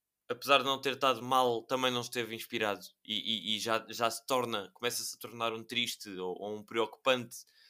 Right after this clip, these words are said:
eh, hábito da Académica de viver às custas de, da, da inspiração e de confiança do Seco,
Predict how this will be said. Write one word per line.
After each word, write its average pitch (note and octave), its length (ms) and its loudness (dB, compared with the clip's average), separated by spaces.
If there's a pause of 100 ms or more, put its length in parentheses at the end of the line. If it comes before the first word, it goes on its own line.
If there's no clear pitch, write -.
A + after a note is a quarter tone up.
(260)
eh, G#2+ 140 2
hábito A2 480 2
da A2 120 2
Académica G#2+ 680 -2 (560)
de C3 100 -10
viver D3 380 6
às C#3+ 160 8
custas C3+ 360 -4
de, A2+ 240 2
da, A2+ 160 2
da A#2 180 4
inspiração A2 680 -2
e - 40 -2
de - 60 -16
confiança A2 440 -4
do G2+ 180 -10
Seco, F#2 300 -4